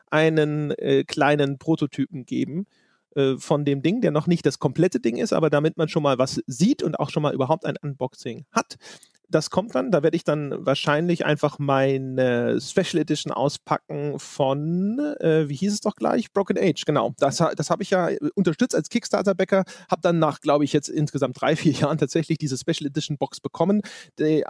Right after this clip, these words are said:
da haben die Leute damals schon gesagt, „Ach, das kannst du ja gleich unboxen.“ Und ich hab sie tatsächlich eingepackt gelassen, um genau das zu tun. Ich hab bis heute nicht reingeschaut, das heißt, das werde ich dann mal als Prototypen verwursten. Ich, äh, würde vermuten, dass das sogar schon nächste Woche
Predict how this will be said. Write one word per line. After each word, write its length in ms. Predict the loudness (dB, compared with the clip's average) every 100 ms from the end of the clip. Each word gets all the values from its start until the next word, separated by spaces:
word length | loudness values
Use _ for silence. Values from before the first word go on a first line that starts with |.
| -6 -2
da 120 | 0
haben 100 | 2
die 80 | 2
Leute 200 | 2 2
damals 260 | 2 2
schon 80 | 0
gesagt, 200 | 0 2
„Ach, 80 | 2
das 160 | 0 2
kannst 180 | 2
du 60 | 2
ja 20 |
gleich 220 | 0 -2
unboxen.“ 460 | -2 0 -2 -2 -6 -6 -20 -20 -6
Und 100 | 0
ich 120 | 2
hab 100 | 2
sie 80 | 2
tatsächlich 400 | 4 4 2 0
eingepackt 480 | 2 0 -2 -4
gelassen, 320 | -2 0 0 -2
um 140 | -2
genau 200 | 0 0
das 160 | 0 -4
zu 120 | -2
tun. 260 | 2 2
Ich 80 | 2
hab 120 | -4
bis 140 | -4 0
heute 200 | 0 0
nicht 140 | -2
reingeschaut, 440 | -2 -2 -4 -4 -4
das 140 | -2
heißt, 120 | 0
das 140 | 0 0
werde 100 | -2
ich 60 |
dann 140 | -4 -4
mal 280 | -2 -2 -4 _
als 280 | 0 0 -4 -2
Prototypen 460 | 0 0 -4 -4
verwursten. 520 | -4 0 0 0 -8 -8 -14 -14 0
Ich, 200 | 0 4
äh, 280 | 4 4 2
würde 220 | 2 2
vermuten, 480 | 2 4 2 2 0
dass 160 | 0
das 300 | 0 -4 -10 _ _ -20 -18
sogar 400 | -4 0 4 2
schon 140 | 2
nächste 300 | 0 2 0
Woche 300 | 0 0 -2